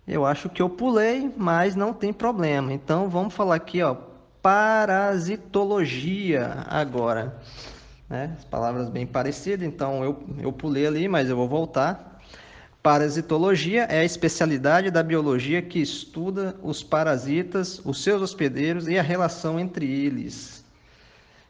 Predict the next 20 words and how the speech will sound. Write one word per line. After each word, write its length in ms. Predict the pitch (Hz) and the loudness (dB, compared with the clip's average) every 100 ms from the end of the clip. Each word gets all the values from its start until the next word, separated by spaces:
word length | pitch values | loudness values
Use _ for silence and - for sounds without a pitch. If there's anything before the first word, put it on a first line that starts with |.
| _ | _
Então, 920 | - 131 131 135 147 175 202 202 - - - - _ _ - | -8 -8 -2 -2 0 0 -2 -4 -6 -10 -18 -20 _ _ -10
é 100 | 254 | -4
bem 220 | 254 262 | -2 -2
simples, 580 | 277 - 220 233 247 - | -4 -4 -4 -4 -6 -10
tranquilo, 720 | - 165 151 - 208 240 233 226 - - - | -4 -4 -4 -6 -4 -4 -6 -10 -18 -20 -8
né? 320 | 147 151 196 - - - - - - - | -2 0 -2 -6 -20 -20 -20 -20 -10 -2
É, 580 | 185 214 220 226 226 | 0 2 2 0 0
é 40 | 240 | -2
a 40 | |
especialidade 640 | 247 262 254 262 254 240 233 | -2 -2 -2 -2 0 -2 -2
da 80 | |
biologia 540 | 247 240 247 220 196 226 | -2 0 0 0 0 -2
que 100 | 254 | -4
estuda, 540 | 247 - 226 202 147 | -8 -6 -4 -2 0
né? 320 | 151 220 - - - - - - - - - | 0 -2 -6 -18 -20 -20 -20 -20 -20 -20 -16
Os 120 | - | -6
parasitas 640 | - 180 185 175 233 247 240 | 0 2 2 0 -4 -4 -4
e 80 | 226 | -4
seus 240 | - 196 | -2 -2
hospedeiros 720 | 208 - 214 117 - - - | -2 -2 -2 -2 -8 -10 -14